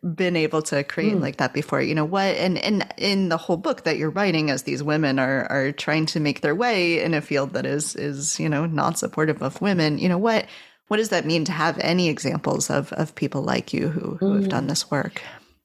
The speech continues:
Speaker 2: Yeah, I mean, I think, I'm sure that that was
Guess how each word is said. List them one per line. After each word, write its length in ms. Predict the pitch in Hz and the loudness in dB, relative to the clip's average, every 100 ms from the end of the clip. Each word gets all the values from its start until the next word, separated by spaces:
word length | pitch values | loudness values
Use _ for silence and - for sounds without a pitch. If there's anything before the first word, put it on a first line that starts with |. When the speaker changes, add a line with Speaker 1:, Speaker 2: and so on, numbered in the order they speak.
| _ _ _ | _ _ _
Speaker 2:
Yeah, 320 | 208 262 269 190 | -2 0 0 0
I 80 | 214 | 0
mean, 180 | 247 | 0
I 120 | - 240 | 0 -2
think, 360 | 277 311 - - | 0 -2 -2 0
I'm 240 | 220 220 | 2 2
sure 320 | - 254 277 | 0 0 2
that 180 | 220 170 | 0 0
that 220 | 165 - | -2 -2
was 380 | 160 151 151 | 0 0 -2